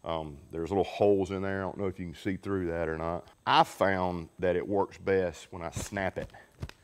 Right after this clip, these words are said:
I've used, I've used, uh, this for years. I'm telling you, it freaking works. It, it's really cool how well it works.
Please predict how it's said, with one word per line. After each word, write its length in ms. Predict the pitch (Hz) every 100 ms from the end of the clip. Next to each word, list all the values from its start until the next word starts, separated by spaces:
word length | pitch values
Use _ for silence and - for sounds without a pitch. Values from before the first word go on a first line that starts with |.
| _ _ _ _ _ _ _ _ _ _ _ _ _ _ -
I've 220 | 101 120
used, 340 | 127 127 98 92 -
I've 200 | 95 110
used, 400 | 123 113 90 -
uh, 60 | 92 - _ _ - - _ 92 -
this 300 | 113 104 - _ -
for 200 | 107 95
years. 340 | 104 104 87
I'm 80 | 80
telling 320 | 113 98 85
you, 100 | 82
it 80 | -
freaking 640 | - - 107 95 82 85
works. 420 | 90 76 - - - _ _ _ _ 92
It, 120 | 90 95
it's 180 | 90
really 400 | 87 92 104 98 85
cool 320 | 107 95 82
how 160 | 85
well 280 | 82 90 87
it 80 | 76
works. 380 | 87 78 -